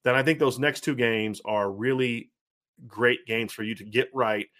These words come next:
where you're playing an opponent that's not good enough to really beat you, but opponent that's good enough to where you have to quickly get your guys' focus back to say, "Let's keep moving."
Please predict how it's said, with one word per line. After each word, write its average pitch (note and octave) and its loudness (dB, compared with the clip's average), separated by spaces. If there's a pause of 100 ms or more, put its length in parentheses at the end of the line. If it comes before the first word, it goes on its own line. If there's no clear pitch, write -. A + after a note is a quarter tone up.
(320)
where C3 6
you're C3 4
playing D#3+ 4
an C#3 0
opponent D3 0
that's - -8
not D3 4
good D#3+ 6
enough D3 -2
to B2 -2
really A2+ 0
beat D3+ -2
you, A#3 -2 (500)
but C#3+ 4
opponent D#3+ 2
that's B2+ -2
good D3+ 4
enough D3 0
to C#3+ -6
where C#3 6
you A#2+ -2
have D3+ 2
to C#3+ -2
quickly D3 -2
get C3+ -4
your C3+ -4
guys' B2 2
focus C3+ -4
back G#2 -4 (500)
to B2+ -2
say, B2 2
"Let's B2+ 0
keep C#3 -6
moving." G#2 -2